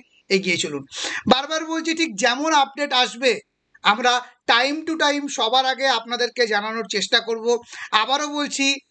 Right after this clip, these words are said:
এই ধরনের সর্বভারতীয় পরীক্ষায় নিজস্ব মতামত,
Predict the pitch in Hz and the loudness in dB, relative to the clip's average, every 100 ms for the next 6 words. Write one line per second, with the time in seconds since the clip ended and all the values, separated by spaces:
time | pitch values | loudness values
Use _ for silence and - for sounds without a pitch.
0 | _ - - - 254 285 277 269 277 294 | _ -20 -20 2 4 4 0 -2 0 -2
1 | 285 - 240 262 254 262 262 254 240 240 | -2 -6 -4 0 2 2 -2 -6 -4 -8
2 | - 254 226 233 294 285 - 302 254 233 | 0 0 0 -4 -4 -4 -4 -4 -2 0
3 | 269 262 | 2 2